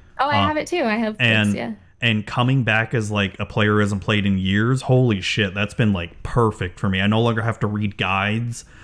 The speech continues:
Speaker 2: on, like, what,
Speaker 1: Yeah.
Speaker 2: what are the best skills to choose and items to buy. I'm like, "Oh, it just tells it all for me.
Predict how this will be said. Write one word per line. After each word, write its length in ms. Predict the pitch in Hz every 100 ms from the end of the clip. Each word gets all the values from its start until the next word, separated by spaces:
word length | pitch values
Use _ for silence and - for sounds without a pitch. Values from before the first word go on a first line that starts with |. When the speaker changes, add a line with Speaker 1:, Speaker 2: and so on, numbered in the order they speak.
| - -
Speaker 2:
on, 220 | 117 104
like, 220 | 101 98
what, 280 | 104 113 98
Speaker 1:
Yeah. 60 | 120 - -
Speaker 2:
what 160 | 127 131
are 80 | 127
the 80 |
best 240 | 117 117 -
skills 360 | - 113 117 107
to 100 | 127
choose 420 | - 120 120 117
and 240 | 113 101 95
items 380 | 110 107 113 113
to 60 | 123
buy. 160 | 120
I'm 120 | 120 113
like, 140 | -
"Oh, 100 | 247
it 60 | 156
just 320 | 139 - -
tells 220 | 160 165
it 60 | 180
all 80 | 180
for 240 | 180 247
me. 220 | 208 104